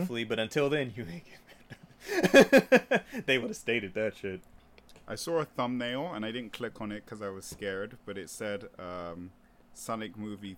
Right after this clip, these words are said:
Speaker 2: three leaked," and it had a picture of Shadow in the thumbnail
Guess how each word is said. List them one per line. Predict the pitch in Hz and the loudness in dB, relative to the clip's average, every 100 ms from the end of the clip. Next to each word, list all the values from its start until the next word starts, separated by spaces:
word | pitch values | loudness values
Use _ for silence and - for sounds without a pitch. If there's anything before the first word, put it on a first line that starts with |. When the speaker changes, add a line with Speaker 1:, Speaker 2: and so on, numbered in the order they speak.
| - | -12
Speaker 2:
three | 104 98 95 | -12 -10 -8
leaked," | 90 95 110 - - - - - - - - - - | -10 -10 -12 -16 -20 -20 -20 -20 -20 -20 -20 -20 -10
and | 95 92 | -8 -8
it | 82 | -8
had | 110 107 | -8 -8
a | 104 | -8
picture | - 107 - 107 | -10 -14 -10 -10
of | 95 | -8
Shadow | - 110 107 98 95 - | -8 -4 -2 -2 -4 -8
in | 107 104 | -8 -6
the | 98 | -8
thumbnail | - 101 98 95 90 92 120 | -10 -10 -8 -6 -6 -6 -8